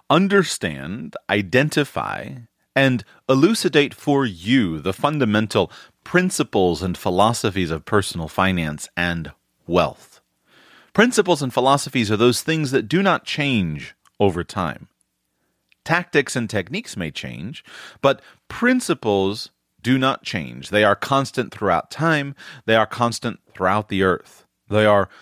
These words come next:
true things, regardless of context. I love to find and pull apart these principles in old writings or from cultures that are not my own.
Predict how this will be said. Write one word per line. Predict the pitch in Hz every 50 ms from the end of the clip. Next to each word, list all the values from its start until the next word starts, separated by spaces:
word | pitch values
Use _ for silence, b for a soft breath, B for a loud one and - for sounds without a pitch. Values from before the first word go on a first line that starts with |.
| b b b _
true | - - - - 185 190 180 160
things, | - - - 160 143 104 82 71 65 50 50 - - - - _ _ _ _ _ _ _ _ _ _ _ _ _ -
regardless | 104 104 90 98 117 117 123 127 113 107 107 101 98 - - -
of | 95 95 90 87 78 - _ _ _ _ _
context. | - - 123 120 110 101 - - - - _ - - - - _ _ _ _ _ _ _ _ _ _ _ _ _ _ _ _ _ _ _ _ _ _ _ _ _ _ -
I | -
love | 123 123 131 135 123
to | - 120 110 101 B B B B
find | B - - 135 139 139 139 131 123 113 107 95 - -
and | 98 101 101 98 95 92 85 - _ _ _ _ _
pull | - - 208 214 208
apart | 156 - - - 131 127 123 -
these | - 107 95 -
principles | - - 101 90 - - - 110 113 117 117 90 90
in | 98 92 85 78 b b b b _
old | 104 113 117 117 110 95 85
writings | 92 92 95 101 - - 82 69 - - - - - - b b b b b b -
or | 120 117 113 104
from | - - 123 110 101
cultures | - - 117 123 117 - - 120 104 92 82
that | - 95 90
are | 87
not | 90 95 98 -
my | - 87 87 87
own. | 90 92 87 82 73 - 87 101